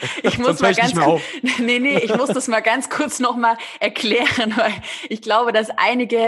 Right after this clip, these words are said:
Speaker 1: ähm, Retargeting vielleicht noch gar nicht so richtig verstanden haben.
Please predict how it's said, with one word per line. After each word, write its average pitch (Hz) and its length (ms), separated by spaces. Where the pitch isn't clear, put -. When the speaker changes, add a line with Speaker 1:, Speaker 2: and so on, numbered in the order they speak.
Speaker 1:
ähm, 202 280
Retargeting 202 800
vielleicht 196 320
noch 202 120
gar 196 180
nicht 226 140
so - 100
richtig 233 340
verstanden 208 580
haben. 190 300